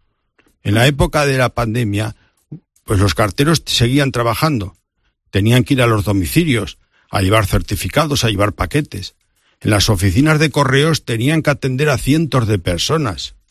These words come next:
Y eran unas mascarillas, pues eso, horrorosas. Yo,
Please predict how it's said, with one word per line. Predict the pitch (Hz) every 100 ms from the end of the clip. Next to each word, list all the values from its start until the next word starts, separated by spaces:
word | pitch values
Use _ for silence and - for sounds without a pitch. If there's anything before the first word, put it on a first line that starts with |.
| _ _ _ _ _ _ -
Y | 107 143
eran | 170 165 - -
unas | 131 165 151 -
mascarillas, | 127 123 110 - 107 101 117 147 151
pues | - 101 87
eso, | 151 139
horrorosas. | 107 92 95 107 180 - 104 80 - _ _ _ _ _ _ _ _ _ -
Yo, | 92